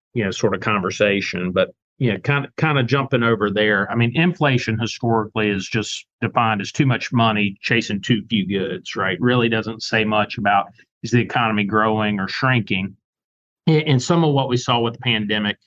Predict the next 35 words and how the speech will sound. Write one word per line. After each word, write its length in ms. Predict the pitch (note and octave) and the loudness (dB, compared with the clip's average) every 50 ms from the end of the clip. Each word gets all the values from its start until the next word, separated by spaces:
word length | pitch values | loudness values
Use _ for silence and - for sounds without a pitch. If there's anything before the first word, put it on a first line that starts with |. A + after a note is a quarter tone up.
| _ _ _ _ _ _ _ - | _ _ _ _ _ _ _ 0
when 220 | C#3+ C3+ B2 B2 | 2 4 4 4
a 60 | A#2 A2+ | 4 4
millennial 540 | A#2 A#2 B2 D3+ E3 E3+ D#3 C#3 B2+ A#2 | 4 4 4 4 4 4 4 2 0 0
has 220 | B2 B2 A2+ G#2 - | 0 -2 -2 -2 -2
an 120 | A2 G#2+ G#2+ | -4 -6 -4
incremental 400 | - - A2 G#2+ G#2+ G2+ G2+ F#2+ | -4 -4 -4 -2 -2 -4 -2 0
dollar, 380 | G#2+ G2+ G2+ G2 G2+ G2+ G2+ | 2 2 2 2 2 0 0
they're 80 | G2+ G#2 | -2 -2
more 220 | G#2+ A2 G#2+ A2 | 0 0 0 2
likely 360 | G#2+ A2+ G#2+ G2 - - G#2 | 2 2 0 0 -2 -4 -6
to 60 | G2 G2+ | -4 -4
spend 380 | - - - - A#2+ A#2 A2+ | -8 -6 0 0 2 2 4
it 120 | G#2 G#2 G2+ | 2 2 0
on 220 | G2 G2+ G2 F#2+ | 0 -2 -2 0
goods 400 | G#2 A2+ A2 G#2+ G#2+ F#2+ - - | 0 0 2 2 0 -2 -4 -6
and 100 | A2 F#2+ | -6 -6
services, 840 | E2+ - A#2+ A2+ A2+ G#2+ G#2 G2+ G2+ - G#2+ F#2+ F#2 F#2+ F#2 - - | -2 0 2 2 2 2 0 -2 -4 -2 -2 -2 -2 -2 -4 -4 -2
whereas 440 | A2+ A2 G#2 G2+ G2+ G2 F#2+ F2+ - | 0 0 2 2 2 0 0 -2 -2
when 200 | A2+ G#2+ G#2 G2+ | -2 -2 0 0
a 80 | F#2+ | -2
boomer, 560 | F#2 G2 A#2+ C#3+ D#3+ D3+ C3+ A2 G#2 G#2 G#2 - _ - - | -2 0 2 2 4 4 4 2 2 0 -4 -6 _ -4 0
uh, 200 | A2 G#2 G2+ G2 | 0 2 2 2
as 160 | G#2+ G#2 G2 A#2 | 0 -2 0 0
they 120 | A2+ A2+ | 0 0
were 220 | A2+ G#2 G#2 G2+ - - - - | 2 0 0 -2 -4 -6 -6 -6
approaching 540 | A2 - - C3+ C3 B2 B2 - A#2+ G#2 | -6 -2 0 0 0 0 2 0 0 0
retirement, 520 | G2 G2 G2 - F#3+ F#3+ E3+ C#3+ B2 A#2 A#2 - | 0 -2 -2 0 0 2 2 2 0 -2 -4 -2
had 180 | B2+ A#2 - | -2 -2 -2
an 60 | - - A#2 | -2 -4 -8
incremental 340 | G#2 - A2 G#2+ G#2+ G#2 G2+ | -8 -6 -4 -2 -2 -2 0
dollar, 360 | G2+ G2 F#2 F#2+ G#2 G#2 G#2+ | 0 0 0 2 0 0 0
they 100 | G#2+ A#2 | 0 0
would 140 | A#2+ A#2 A#2 | 0 0 0
save 320 | - - D3+ C3 G#2+ - | -2 -2 0 0 0 -4
it, 60 | - | -6